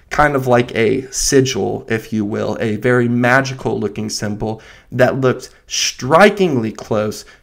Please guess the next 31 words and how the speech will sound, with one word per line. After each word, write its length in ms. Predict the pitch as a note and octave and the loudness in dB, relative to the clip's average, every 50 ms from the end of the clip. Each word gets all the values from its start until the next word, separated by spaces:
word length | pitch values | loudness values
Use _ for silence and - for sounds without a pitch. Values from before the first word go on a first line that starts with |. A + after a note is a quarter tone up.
| _ - | _ -12
to 320 | - - C3 B2 A#2 A#2 - | -2 2 4 4 4 2 0
the 240 | G2+ A#2 A#2+ A2 G#2 | -2 -2 0 0 0
goetic 560 | - A#2+ B2+ B2 A#2 A#2+ B2 C#3 D3 D3 - | 0 2 4 4 6 6 6 6 4 2 -2
circle 560 | - - - B2 B2 B2 - A#2 G#2+ G#2+ - - - - | -4 -2 0 0 0 2 0 -2 -2 -2 -6 -14 -16 -6
of 240 | - - A#2 - - | -6 -6 -4 -4 -4
black 420 | - A#2+ B2 B2+ B2+ B2+ - - _ - - | -2 2 2 2 2 0 -4 -12 _ -2 0
evocations, 880 | B2 A2+ A2+ G#2+ - - - C3 B2 B2 - - G#2 G2+ - - - - | 0 2 0 0 6 8 8 8 8 2 -2 -6 -8 -8 -10 -10 -2 -2
which 160 | B2 B2+ - | 0 0 0
can 140 | - D3 C3 | -4 -4 -2
be 120 | C3 C#3 | -2 -2
found 440 | C3 C3+ - A2 A2 G#2 A2 G2 - | -2 -2 -4 -4 -2 -2 -4 -4 -6
in 140 | G#2+ A#2 A2 | -6 -6 -2
the 100 | A#2 A#2+ | -2 -2
Book 280 | A#2 - B2 B2+ B2+ | 0 0 -2 -2 0
of 160 | - A#2+ A2 - | -2 -4 -4 -4
Ceremonial 680 | - - - B2+ B2 B2+ B2 B2 B2+ B2 A#2+ A#2 A2+ | -8 -2 0 0 2 2 2 0 0 0 0 -2 -2
Magic 420 | A2+ A2+ A2+ A2+ - A#2 A2+ - - | -2 -2 -2 -4 -4 -6 -10 -4 -2
by 240 | A#2 A2+ G#2+ G#2 - - | -2 -2 -2 -4 -4 -4
A 260 | A#2 A2+ A2 G#2+ - | -4 -2 -2 -4 -4
E 180 | - A2+ A2+ A2 | -4 -4 -4 -4
Waits, 500 | G#2+ A2 B2+ C3+ A#2 G#2+ G#2 - - - - - - - - _ - | -2 0 0 0 0 0 -4 -10 -14 -16 -18 -20 -20 -20 -20 _ -4
where 160 | - A#2 A#2 | -2 -2 0
he 160 | - D3 B2+ | 0 0 6
heavily 400 | C3 C#3+ D#3+ D#3+ E3+ E3 D#3+ D3+ | 8 8 8 8 4 0 -2 -2
draws 320 | - B2+ A#2+ A#2+ B2 B2 | 0 0 2 2 2 0
upon 300 | - - - A#2+ A2+ A#2+ | -4 -8 -4 -2 -2 0
the 80 | A#2+ A2 | -2 -2
works 280 | A2 A2 G#2+ G#2+ - - | -2 -2 -2 -4 -4 -8
of 140 | G#2 - - | -8 -2 0
Eliphas 540 | A2 A2+ A#2 A#2 A2+ - B2 A2 - - A2+ | 2 2 2 0 -4 -8 -8 -8 -8 -6 -4
Levi. 500 | B2 C3 D3+ C3+ B2+ A2 G#2 - - | -2 -2 -2 -2 -2 -4 -4 -4 -10